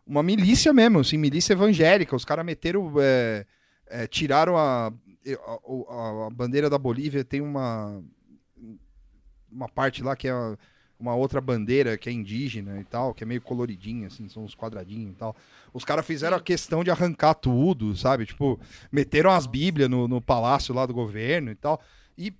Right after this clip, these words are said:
Speaker 2: Eu acho que eu lembro de
Speaker 1: É.
Speaker 2: você falando
Speaker 1: E, e
Speaker 2: isso.
Speaker 1: teve, e teve o, e a, acho que a coisa mais forte foi o, foi quando prenderam a, uma prefeita de uma cidade que também não lembro o nome,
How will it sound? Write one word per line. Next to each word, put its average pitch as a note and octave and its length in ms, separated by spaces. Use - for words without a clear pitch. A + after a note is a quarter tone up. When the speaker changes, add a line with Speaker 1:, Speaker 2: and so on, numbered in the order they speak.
Speaker 2:
Eu D4 160
acho E4+ 160
que - 80
eu F#4 40
lembro A#3+ 360
de C3+ 100
Speaker 1:
É. D#3+ 220
Speaker 2:
você E3+ 300
falando E3 220
Speaker 1:
E, D3 40
e D3+ 280
Speaker 2:
isso. C3 100
Speaker 1:
teve, E3+ 260
e D3+ 180
teve E3 300
o, E3+ 180
e C3+ 180
a, C#3 80
acho B2+ 220
que E3 60
a C#3+ 40
coisa D#3+ 240
mais F3+ 280
forte E3 500
foi D3 340
o, E3 640
foi D3 320
quando D#3+ 300
prenderam E3+ 640
a, E3+ 160
uma D#3 180
prefeita D#3 640
de D3 80
uma D3 120
cidade B2+ 420
que - 100
também A#2+ 240
não A#2+ 140
lembro A#2 220
o A#2+ 40
nome, C#3 300